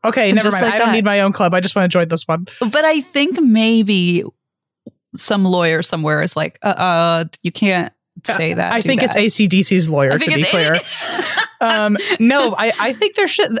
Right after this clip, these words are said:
Speaker 1: I think
Speaker 2: He
Speaker 1: there should
Speaker 2: deserves
Speaker 1: be
Speaker 2: it, right? Like, he put enough time and money and energy into, into this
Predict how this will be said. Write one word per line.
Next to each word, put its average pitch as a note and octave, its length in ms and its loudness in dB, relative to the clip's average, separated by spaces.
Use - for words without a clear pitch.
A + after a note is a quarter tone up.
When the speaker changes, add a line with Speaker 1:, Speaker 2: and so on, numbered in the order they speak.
Speaker 1:
I A#3+ 160 -2
think F#4+ 300 -2
Speaker 2:
He D4 220 0
Speaker 1:
there B4+ 160 2
should G#4 220 2
Speaker 2:
deserves C#4 60 2
Speaker 1:
be A#3+ 180 0
Speaker 2:
it, - 40 0
right? A#3+ 180 -2
Like, A#3 140 -2
he - 140 -4
put G4+ 180 0
enough E4+ 240 0
time A#3+ 320 -2
and A3 100 2
money G3 440 2
and F3+ 120 -2
energy E3+ 480 -2
into, E3 520 -2
into E3+ 480 0
this E3+ 360 -4